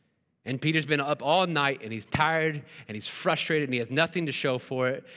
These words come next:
And when Jesus is done teaching, he's like, "Hey, Peter, let's go fishing." And I can promise you this, there's not an ounce of Peter that wants to do it. Not one. His emotion, his desires,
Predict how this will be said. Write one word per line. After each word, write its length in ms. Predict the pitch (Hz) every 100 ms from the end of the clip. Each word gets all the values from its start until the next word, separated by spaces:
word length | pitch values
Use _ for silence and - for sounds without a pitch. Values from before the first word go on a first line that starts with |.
| -
And 100 | 117
when 80 | 117
Jesus 240 | 135 156
is 60 | 139
done 180 | 147 139
teaching, 280 | 135 127
he's 100 | 131
like, 140 | 117 110
"Hey, 160 | 180
Peter, 200 | 165 160
let's 120 | 160 -
go 120 | 160
fishing." 460 | - 127 - 90 - - _ _ _ _ _ _ _ _ _ _ _ _ _ _ _ _ -
And 80 | 110
I 80 | 151
can 160 | 156
promise 380 | - 165 170 151
you 80 | 156
this, 360 | 127 104 - - - - -
there's 220 | 139 143
not 180 | 151 143
an 100 | 135
ounce 340 | 120 143 139
of 80 | 139
Peter 220 | 131 131
that 120 | 113 104
wants 240 | 104 -
to 80 | 101
do 140 | 92
it. 120 | 82 - 113 - - _ _ _ _ _ _ _ _ _ _
Not 220 | - 139 175
one. 300 | 175 107 80 - _ _ _ _ _ _ _ _ _
His 180 | - 139
emotion, 680 | 127 123 165 - 180 180 185 - -
his 160 | - 135
desires, 720 | 139 123 139 151 160 156 -